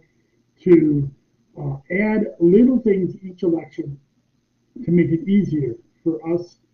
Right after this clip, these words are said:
to run the elections, leaning on technology, and also more transparent for the voters. Uh, and, uh, this election i-, is no different. Uh,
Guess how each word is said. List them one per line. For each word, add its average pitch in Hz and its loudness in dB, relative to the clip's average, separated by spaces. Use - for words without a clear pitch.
to 151 -8
run 175 -2
the 208 2
elections, 202 -2
leaning 208 4
on 175 -4
technology, 170 -2
and 170 -4
also 165 -4
more 151 -4
transparent 160 -4
for 160 -10
the 143 -6
voters. 135 -12
Uh, 160 -6
and, 165 2
uh, 156 -4
this 240 4
election 180 0
i-, 165 -6
is 160 2
no 160 2
different. 139 -6
Uh, 135 -12